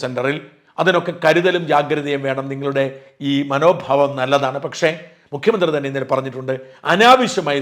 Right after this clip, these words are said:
സാധനങ്ങൾ എത്തിക്കരുത് എന്ന്. ആവശ്യമുള്ളപ്പോൾ മാത്രമേ എത്തിക്കാവൂ എന്ന് സർക്കാർ ചെയ്യേണ്ടത്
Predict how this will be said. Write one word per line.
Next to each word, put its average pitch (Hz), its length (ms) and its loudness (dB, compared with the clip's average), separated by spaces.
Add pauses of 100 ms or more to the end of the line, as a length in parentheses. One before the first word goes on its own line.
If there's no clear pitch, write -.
സാധനങ്ങൾ 131 560 -6
എത്തിക്കരുത് 135 520 -2 (140)
എന്ന്. 127 140 -12 (400)
ആവശ്യമുള്ളപ്പോൾ 139 580 -2 (100)
മാത്രമേ 139 360 -6
എത്തിക്കാവൂ 123 480 -8
എന്ന് 127 160 -10 (200)
സർക്കാർ 143 280 6 (100)
ചെയ്യേണ്ടത് 131 360 -2